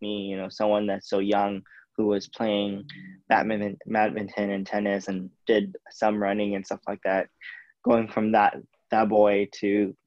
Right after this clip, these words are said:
you know, being someone who's in and out of the hospital with heart palpitations and is unable to breathe and stuff like that. And I kinda did my own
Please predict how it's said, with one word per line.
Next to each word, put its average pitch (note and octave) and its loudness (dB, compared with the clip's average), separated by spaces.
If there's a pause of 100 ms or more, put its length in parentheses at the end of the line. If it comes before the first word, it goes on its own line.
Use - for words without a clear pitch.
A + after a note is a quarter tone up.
(140)
you G#2+ -6
know, G2 -6 (600)
being A2+ 2
someone G#2 2
who's G#2 -2
in G#2+ -2
and G2+ -2
out G2+ 0
of G2 -2
the G2 -8
hospital G2 0
with G2 2 (200)
heart G2+ -4
palpitations G2+ -6
and G2 -4 (340)
is A2+ 2
unable G#2+ 2
to G2 2
breathe G#2 0
and G2 -6
stuff - -12
like - -10
that. G2 -4
And G2 -6 (880)
I C3 6
kinda C3+ 4
did B2 4
my A#2 4
own A#2+ 2